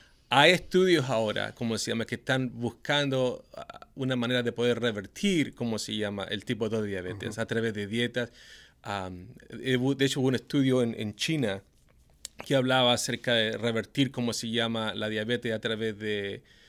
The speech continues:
Speaker 1: ayuno, ¿me entiendes?
Speaker 2: Ujú.
Speaker 1: Premedita-, premeditado.
Speaker 2: Ujú.
Speaker 1: Am, pero el problema es que el estudio, como se llama, era demasiado pequeño y los resultados no fueron concluyentes.
Speaker 2: Ok.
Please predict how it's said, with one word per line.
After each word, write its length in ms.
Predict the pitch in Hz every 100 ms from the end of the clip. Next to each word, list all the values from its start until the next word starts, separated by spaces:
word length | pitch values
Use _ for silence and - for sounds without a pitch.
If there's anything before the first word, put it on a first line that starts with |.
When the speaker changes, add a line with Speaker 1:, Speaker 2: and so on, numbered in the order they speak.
| _ _
Speaker 1:
ayuno, 560 | 117 107 131 127 101 - -
¿me 100 | 104
entiendes? 540 | - 123 117 113 - _
Speaker 2:
Ujú. 100 | 123
Speaker 1:
Premedita-, 640 | 110 113 113 107 135 139 -
premeditado. 720 | 123 113 110 101 143 139 117
Speaker 2:
Ujú. 280 | 127 110 101 - _
Speaker 1:
Am, 520 | 120 110 107 101 98 -
pero 140 | 120 117
el 60 |
problema 340 | - 127 139 139
es 60 |
que 80 | 135
el 60 | 117
estudio, 640 | - - 165 143 123 110
como 200 | 117 113
se 140 | -
llama, 180 | 117 117
era 220 | 123 123
demasiado 580 | 117 110 101 139 131 123
pequeño 720 | 110 - 131 127 113 104 98 -
y 100 | 117
los 80 |
resultados 440 | 117 - - 127 127
no 100 | 113
fueron 240 | - 117
concluyentes. 840 | - 107 - 101 107 120 104 -
Speaker 2:
Ok. 80 | 107